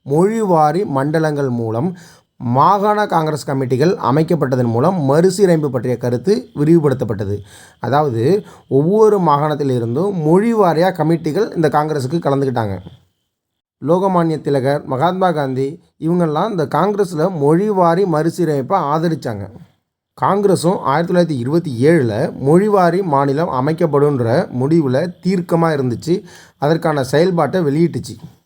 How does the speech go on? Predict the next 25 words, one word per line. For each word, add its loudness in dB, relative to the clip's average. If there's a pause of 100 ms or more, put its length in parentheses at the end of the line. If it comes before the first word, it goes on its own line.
(800)
தார் 0
கமிட்டி 2 (160)
தன்னோட 0 (100)
அறிக்கையை 2 (200)
டிசம்பர் 2
ஆயிரத்தி 0
தொள்ளாயிரத்தி -2
நாற்பத்தெட்டுல 0
வெளியிடுறாங்க. 2 (260)
மொழிவாரி 2 (120)
மாநிலம் -2 (120)
சாத்தியமில்லை 2
அப்படின்னு -2
சொல்லிடுறாங்க. 2 (500)
உடனே 0 (500)
காங்கிரஸ்ல 0 (580)
ஒரு 0
குழு 2
அமைக்கப்படுது. -2 (120)
அந்த 2
குழுக்கு 4
பேரு 4 (180)
ஜே 6 (140)
வி 2 (140)
பி -2